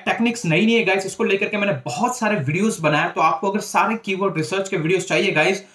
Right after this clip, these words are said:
तो make sure आप keyword research की जो playlist है उसमें go through करें, आपको ऐसे ही exclusive tip मिलेंगे। चलिए guys, चलते हैं desktop की स्क्रीन पे और वहां पे शुरुआत करते हैं one by one। ओके गाइस, so हम लोग आ चुके हैं desktop की screen पे, लेकिन यहाँ पे जैसे जिस किसी को भी नहीं पता guys, मैं बता दूं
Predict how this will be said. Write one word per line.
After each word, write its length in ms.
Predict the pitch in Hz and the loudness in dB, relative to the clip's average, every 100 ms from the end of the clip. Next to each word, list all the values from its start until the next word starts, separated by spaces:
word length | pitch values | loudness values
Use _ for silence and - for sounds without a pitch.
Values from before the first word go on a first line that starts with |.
| _ | _
तो 80 | 190 | 0
make 340 | 160 156 226 - | 2 4 2 0
sure 340 | 202 185 202 - - | 2 2 0 -4 0
आप 340 | 165 180 - | 2 2 -2
keyword 360 | 214 226 226 165 | 0 2 2 2
research 400 | 139 - 214 208 | 0 0 -2 -2
की 100 | 208 | -2
जो 140 | 180 - - | -2 -4 -2
playlist 400 | 165 202 190 - | 2 2 0 -2
है 60 | |
उसमें 220 | 170 - 139 | -4 -2 -2
go 100 | 131 165 | 0 0
through 220 | 175 196 | 0 -2
करें, 120 | 175 160 | 0 0
आपको 300 | 139 - 151 | 0 -2 -2
ऐसे 300 | 151 - 160 | -2 -2 -2
ही 160 | 190 - | -2 -4
exclusive 540 | - - 156 143 139 | -6 -4 0 0 0
tip 180 | 127 120 | -2 -2
मिलेंगे। 360 | 120 117 117 101 - - - | 0 0 0 -4 -12 -8 0
चलिए 160 | 220 | 2
guys, 200 | 220 214 | 2 0
चलते 200 | 214 202 | 0 2
हैं 100 | 220 | 2
desktop 300 | 160 - 202 | 0 0 -2
की 80 | 208 | -2
स्क्रीन 320 | 208 196 214 | -2 2 2
पे 220 | 214 262 277 - - | 4 0 -2 -8 0
और 280 | 143 202 127 | 2 4 2
वहां 200 | 123 147 214 | 0 2 2
पे 120 | 220 | 0
शुरुआत 440 | - 147 160 170 | 0 0 2 0
करते 240 | 147 127 156 | 0 0 0
हैं 60 | |
one 260 | 127 120 127 | 0 0 0
by 100 | 123 | 0
one। 220 | 123 117 143 | -2 -2 -2
ओके 100 | - | -2
गाइस, 200 | 131 - | -2 -4
so 120 | 147 | -4
हम 180 | 160 247 | 0 2
लोग 160 | 277 | 4
आ 80 | 226 | 4
चुके 220 | 208 226 | 2 0
हैं 80 | 208 | 0
desktop 300 | 175 - 196 | 0 0 -2
की 100 | 202 | -2
screen 300 | - 185 185 | -4 -4 -2
पे, 160 | 214 226 226 _ | 0 0 -2 _
लेकिन 380 | 165 190 302 277 | 2 2 4 2
यहाँ 200 | 202 196 | 4 2
पे 120 | 220 | 0
जैसे 360 | 208 208 208 226 | 0 0 0 -2
जिस 240 | 127 202 | -2 -4
किसी 240 | 233 208 220 | -2 -2 -2
को 120 | 196 | 0
भी 120 | 190 | 0
नहीं 200 | 139 180 | 0 0
पता 240 | 190 180 | 0 0
guys, 220 | 165 160 180 | 2 0 -2
मैं 100 | 143 | -4
बता 240 | 123 170 | 0 0
दूं 120 | 160 | 0